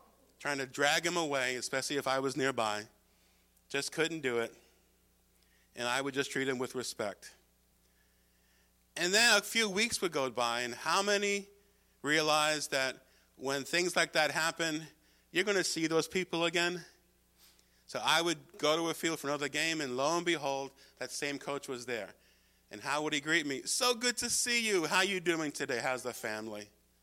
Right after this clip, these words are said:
Hmm. And inevitably, before the game started, he would come to me and say, "You may remember the last time you did a game for me that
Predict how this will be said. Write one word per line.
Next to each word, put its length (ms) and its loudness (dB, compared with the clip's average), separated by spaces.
Hmm. 220 -8
And 240 -2
inevitably, 680 0
before 280 -2
the 100 -4
game 200 -2
started, 560 0
he 100 -8
would 160 -4
come 220 0
to 120 -6
me 120 -4
and 120 -6
say, 440 -2
"You 140 -8
may 200 4
remember 600 2
the 160 -2
last 340 0
time 260 0
you 120 -4
did 180 -2
a 60 -2
game 360 -2
for 200 -4
me 220 -4
that 280 -6